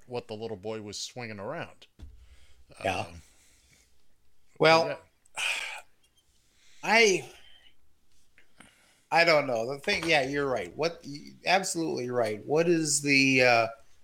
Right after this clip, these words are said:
Speaker 2: what?
Speaker 1: What is the what, John?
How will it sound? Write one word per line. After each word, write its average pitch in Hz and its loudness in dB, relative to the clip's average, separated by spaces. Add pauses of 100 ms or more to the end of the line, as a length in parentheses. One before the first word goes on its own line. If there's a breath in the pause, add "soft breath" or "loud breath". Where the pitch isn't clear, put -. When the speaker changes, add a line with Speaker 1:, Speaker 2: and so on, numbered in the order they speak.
(400)
Speaker 2:
what? 160 0 (4000)
Speaker 1:
What 123 -8
is 117 -10
the 117 -8
what, 110 -6
John? 101 -12